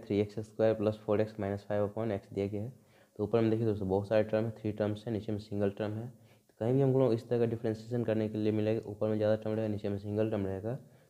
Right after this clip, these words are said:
तो पहला काम हम लोग क्या करेंगे, उसको अलग-अलग डिवाइड कर देंगे। तो देखिए इसको अलग-अलग डिवाइड करेंगे तो क्या हो जाएगा, यहाँ पे हो जाएगा थ्री एक्स स्क्वायर upon में x हो जाएगा, प्लस ये फ़ोर एक्स upon में x हो जाएगा, माइनस ये हो जाएगा फ़ाइव upon में x। ओके,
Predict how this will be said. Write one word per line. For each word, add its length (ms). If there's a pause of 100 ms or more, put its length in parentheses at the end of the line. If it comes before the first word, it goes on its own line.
तो 80
पहला 260
काम 140
हम 80
लोग 80
क्या 140
करेंगे, 220
उसको 180
अलग-अलग 400
डिवाइड 360
कर 120
देंगे। 240 (400)
तो 60
देखिए 200
इसको 200
अलग-अलग 300
डिवाइड 280
करेंगे 240
तो 60
क्या 140
हो 80
जाएगा, 240
यहाँ 180
पे 80
हो 100
जाएगा 260
थ्री 180
एक्स 220
स्क्वायर 340
upon 240
में 200
x 120
हो 40
जाएगा, 260 (680)
प्लस 260 (540)
ये 80
फ़ोर 260
एक्स 160
upon 280
में 180
x 140
हो 60
जाएगा, 280 (1120)
माइनस 320
ये 60
हो 60
जाएगा 220
फ़ाइव 300
upon 220
में 200
x। 160 (600)
ओके, 260